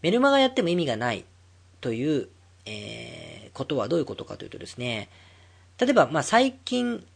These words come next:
立て続けに僕、あの、聞かれたことがあってですね、それは、「私のビジネスでは、メールマガジンをやっても効果がないと思うんですけど」、みたいな話を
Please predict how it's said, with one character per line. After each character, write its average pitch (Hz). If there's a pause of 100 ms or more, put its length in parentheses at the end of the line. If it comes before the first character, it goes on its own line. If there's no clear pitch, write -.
(120)
立 220
て -
続 226
け 220
に 208
僕、 180 (200)
あ 104
の、 98 (680)
聞 -
か 185
れ 170
た 160
こ 160
と 131
が 101
あ 98
っ -
て -
で -
す -
ね、 107
そ 170
れ 170
は、 196 (1160)
「私 262
の 294
ビ 277
ジ 262
ネ 156
ス 107
で 104
は、 107 (480)
メ 190
ー 247
ル 254
マ 247
ガ 220
ジ -
ン 113
を 110
や 107
っ -
て -
も 101
効 254
果 135
が 117
な 156
い 285
と 165
思 123
う -
ん 107
で 101
す -
け 95
ど」、 92
み 113
た 95
い 95
な 95
話 110
を 90